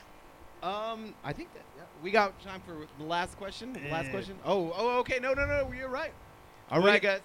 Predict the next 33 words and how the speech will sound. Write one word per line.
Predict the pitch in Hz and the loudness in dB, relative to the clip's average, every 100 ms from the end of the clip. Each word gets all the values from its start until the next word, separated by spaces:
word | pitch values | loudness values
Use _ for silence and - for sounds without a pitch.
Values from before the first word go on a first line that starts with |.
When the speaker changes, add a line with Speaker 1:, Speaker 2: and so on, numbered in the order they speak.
| - | -2
Speaker 1:
Oh, | 254 | 0
wait. | 247 226 | 4 2
We | 208 | 4
have | 214 196 | 0 2
one | 214 | 0
Speaker 2:
we | 214 | 2
Speaker 1:
more | 247 | 6
Speaker 2:
got | 262 | 8
Speaker 1:
question. | 254 247 | 8 8
Speaker 2:
one | 254 247 | 6 6
more. | 233 - | 2 0
Speaker 1:
One | 165 226 | 4 10
more | 240 | 10
Speaker 2:
Fuck | - | 12
Speaker 1:
question | 233 233 220 | 12 12 6
Speaker 2:
it, | |
Speaker 1:
to | - | 6
Speaker 2:
fuck | |
it. | 214 | 8
Speaker 1:
close | 202 | 10
Speaker 2:
I | |
Speaker 1:
it | 208 | 10
Speaker 2:
like | 175 | 10
Speaker 1:
out. | |
Speaker 2:
Jeremy. | 151 143 139 143 | 8 2 0 -2
Let's | 151 | -2
do | 165 143 | 0 2
one | 131 | 2
more. | 120 113 - - - - - - - - - | -2 -6 -14 -20 -16 -14 -14 -20 -20 -20 -4
Speaker 1:
Oh, | 202 226 | 2 2
two | - 277 | 2 2
more | 294 | 2
questions. | - 294 190 | 6 6 4